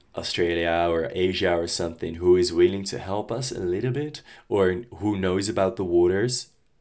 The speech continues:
over there, that would even be helpful too, because I didn't mention that it's hurricane season as well. <laughs>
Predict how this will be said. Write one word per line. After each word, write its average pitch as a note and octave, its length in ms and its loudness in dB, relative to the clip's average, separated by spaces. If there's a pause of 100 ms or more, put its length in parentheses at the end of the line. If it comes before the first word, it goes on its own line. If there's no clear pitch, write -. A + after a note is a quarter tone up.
(460)
over F#2+ 280 -2
there, G2+ 460 0 (1000)
that C3+ 180 4
would C#3 100 4
even G2 220 0
be F#2+ 100 0
helpful G2+ 380 0
too, G#2 420 0
because G2+ 420 0
I F#2+ 160 4
didn't A#2+ 280 0
mention G2 340 -2
that F#2 160 -2
it's F2 160 -2
hurricane A2 460 2
season G#2 500 -4
as A2+ 140 -2
well. C3 360 2 (300)
<laughs> - 140 -6